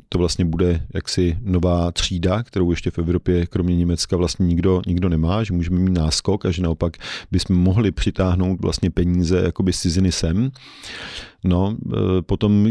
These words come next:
tím, že jsem odjel do Německa se podívat, jak to dělají Němci, jak jsem zjistil, že Němci mají takzvané speciální fondy, eh, které umožňují jako investice, eh, firem a, eh, institucionálních investorů. No, tak jsem si říkal,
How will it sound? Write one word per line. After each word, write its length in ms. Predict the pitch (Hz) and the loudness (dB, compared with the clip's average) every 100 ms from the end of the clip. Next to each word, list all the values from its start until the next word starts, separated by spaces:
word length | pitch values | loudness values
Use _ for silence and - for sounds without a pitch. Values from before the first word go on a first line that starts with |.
| 101 | 0
tím, 200 | - 95 | 0 2
že 100 | 92 | 2
jsem 200 | - 95 | 2 2
odjel 240 | 95 98 | 4 2
do 100 | 95 | 2
Německa 600 | 90 92 92 - 104 101 90 - | 2 2 0 0 2 2 0 -4
se 160 | 104 98 | -4 -2
podívat, 280 | 90 95 95 | 0 2 2
jak 80 | 87 | 0
to 80 | |
dělají 240 | 98 95 101 | 0 2 4
Němci, 260 | 90 80 | 2 0
jak 80 | 95 | -2
jsem 120 | 104 | 0
zjistil, 280 | 92 - 95 | 0 0 -2
že 120 | 90 | 2
Němci 300 | 98 90 - | 2 2 0
mají 260 | 98 95 92 - - - | 0 2 0 -2 -14 -6
takzvané 340 | 87 87 92 | -2 0 0
speciální 640 | 87 - 87 - 95 95 110 | 0 -2 -2 0 2 2 2
fondy, 580 | - 87 82 92 113 151 - - - - 90 87 | 0 0 2 2 2 -2 -8 -20 -20 -6 -2 0
eh, 40 | |
které 220 | - 95 92 | 0 0 2
umožňují 500 | 90 85 92 92 92 | 0 0 2 2 2
jako 240 | 87 98 | 0 0
investice, 760 | - 95 90 - 98 - 101 95 92 - - - 85 | 0 0 0 0 -2 0 0 2 0 -4 -16 -8 -2
eh, 40 | 87 85 85 | 0 0 0
firem 520 | 82 - 90 87 113 139 - - - - | -2 0 0 2 0 -2 -10 -20 -20 -10
a, 100 | - 87 82 82 85 95 - - 95 87 | -2 0 2 0 0 -2 -4 -4 -2 -2
eh, 40 | 98 | 0
institucionálních 640 | 90 - - 98 90 95 | -2 -4 -2 0 2 0
investorů. 640 | 95 82 - 87 85 101 120 - _ _ _ _ _ - _ _ - - | 0 0 0 0 2 2 -2 -8 _ _ _ _ _ -20 _ _ -10 0
No, 220 | 98 87 | 2 2
tak 160 | 90 85 | 0 0
jsem 140 | 92 | 0
si 140 | 92 | 0
říkal, 380 | 78 78 95 95 | 0 0 2 2